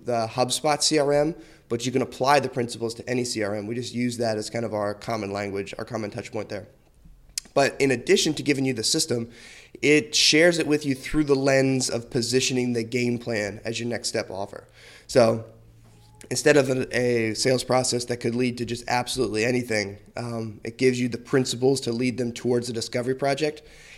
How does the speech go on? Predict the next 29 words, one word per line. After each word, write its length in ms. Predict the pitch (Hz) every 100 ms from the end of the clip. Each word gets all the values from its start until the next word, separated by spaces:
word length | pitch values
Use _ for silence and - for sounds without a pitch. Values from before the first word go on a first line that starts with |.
| -
And 80 | 120
the 60 | 120
game 240 | 160 190
plan 300 | 185 151 139
can 120 | 135
help 240 | 131 127 127
you 60 |
close 400 | 120 131 127 123
a 80 | 123
big 260 | 113 123 113
website 460 | 127 131 113 95
deal. 320 | 107 107 87 - - -
It 120 | - 120
can 120 | 135
help 200 | 131 131
you 80 | 120
close 420 | 127 127 127 123 107
an 120 | 123
eventual 460 | 120 123 - 120
long-term 640 | 120 123 127 127 120 123 -
inbound 400 | 139 127 123 110
partnership, 480 | 113 92 101 98 98
a 40 |
long-term 540 | 110 127 127 120 120
video 320 | 107 120 135 117
partnership, 540 | 120 101 101 107 -
whatever 300 | 113 131 127
it 60 | 127
is. 280 | 123 110